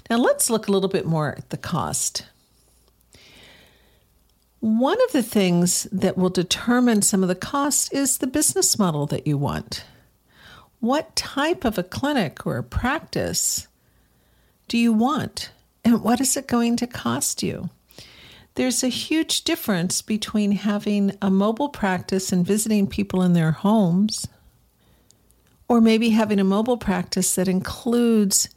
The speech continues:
having people come to a bus or an R V. There's a big difference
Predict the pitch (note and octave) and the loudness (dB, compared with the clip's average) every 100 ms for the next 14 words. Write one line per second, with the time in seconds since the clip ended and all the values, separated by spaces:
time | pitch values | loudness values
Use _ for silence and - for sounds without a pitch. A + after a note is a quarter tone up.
0 | _ - F#3+ G3 F#3 G3 F#3+ F#3+ F#3+ F#3+ | _ -4 2 4 4 0 0 0 2 2
1 | - F3 E3+ E3+ E3 - E3 D#3 - D#3+ | 0 -2 0 -2 0 0 0 0 0 0
2 | D3+ D#3 E3 - C#3 B2+ _ _ _ _ | 0 2 0 0 -6 -8 _ _ _ _
3 | _ _ _ _ _ _ _ _ _ - | _ _ _ _ _ _ _ _ _ -16
4 | - - B3 A#3+ A#3+ A3 _ C4 C4 B3 | -16 0 2 2 0 -2 _ 0 0 -2
5 | - - C4 C#4+ G#3+ E3 D#3 E3+ - | -12 -2 -2 0 -2 0 0 -2 -6